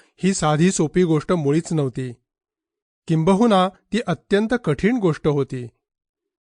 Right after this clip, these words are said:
तथापि भगवंतांनीच हे कार्य मला माध्यम बनवून करवून घेतलेलं आहे,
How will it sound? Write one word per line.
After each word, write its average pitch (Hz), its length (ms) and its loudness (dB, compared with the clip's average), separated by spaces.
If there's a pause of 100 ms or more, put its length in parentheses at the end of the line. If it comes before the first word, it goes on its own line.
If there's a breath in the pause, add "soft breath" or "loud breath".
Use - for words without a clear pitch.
(360)
तथापि 208 380 0
भगवंतांनीच 208 800 0
हे 180 140 0
कार्य 170 400 0 (280)
मला 190 260 2
माध्यम 165 460 0
बनवून 190 380 2
करवून 190 440 0
घेतलेलं 170 380 0
आहे, 156 360 -2